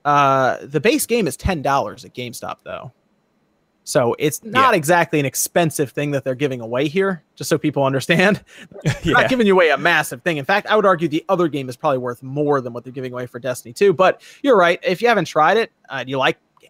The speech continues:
Speaker 1: uh, Halo type
Speaker 2: I mean, it's a
Speaker 1: shooter?
Speaker 2: year-old triple A game.
Speaker 1: Yeah, yeah, yeah. But
Speaker 2: You
Speaker 1: they,
Speaker 2: know?
Speaker 1: I mean, they devalue their own I P very quickly. Like, uh, Activision
Speaker 2: That's
Speaker 1: and
Speaker 2: true.
Speaker 1: Bungie do that very, very fast with Destiny.
Speaker 2: I think Destiny one was cheap very quickly
Speaker 1: Yeah,
Speaker 2: also.
Speaker 1: it
Speaker 2: But, uh,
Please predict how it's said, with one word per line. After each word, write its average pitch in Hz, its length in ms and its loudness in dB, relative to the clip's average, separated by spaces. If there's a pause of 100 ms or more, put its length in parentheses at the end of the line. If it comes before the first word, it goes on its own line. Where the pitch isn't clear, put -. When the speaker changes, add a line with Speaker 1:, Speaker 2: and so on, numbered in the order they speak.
Speaker 1:
uh, 123 120 -4
Halo 156 260 -2
type 151 140 -8
Speaker 2:
I 240 80 2
mean, 254 140 2
it's 180 100 -2
a - 40 0
Speaker 1:
shooter? 196 100 0
Speaker 2:
year-old 165 800 0
triple 123 380 -4
A 101 100 -2
game. 95 280 -10
Speaker 1:
Yeah, 131 360 2
yeah, 110 240 -4
yeah. 113 220 -10
But 202 180 -2
Speaker 2:
You 240 60 6
Speaker 1:
they, 214 60 2
Speaker 2:
know? - 160 -12
Speaker 1:
I 202 60 -2
mean, 185 120 2
they 233 120 4
devalue 151 520 0
their 131 160 2
own 127 300 -2 (500)
I 139 160 2
P 147 180 -4
very 127 260 0
quickly. 110 520 -10
Like, 143 180 0
uh, 170 240 4 (160)
Activision 185 300 0
Speaker 2:
That's 185 180 2
Speaker 1:
and 147 160 -4
Speaker 2:
true. 147 80 2
Speaker 1:
Bungie 151 100 4
do 139 160 -2
that 117 180 -4
very, 123 440 -2
very 107 220 -10
fast 110 400 -8
with - 120 -20
Destiny. - 240 -14
Speaker 2:
I - 40 -20
think 208 140 -4
Destiny 175 340 0
one 127 240 -2
was 110 180 -4
cheap - 300 -10
very 107 340 -8
quickly 113 500 -8
Speaker 1:
Yeah, 110 280 -6
Speaker 2:
also. 110 420 -6
Speaker 1:
it 139 180 -8
Speaker 2:
But, 113 280 0
uh, 101 240 0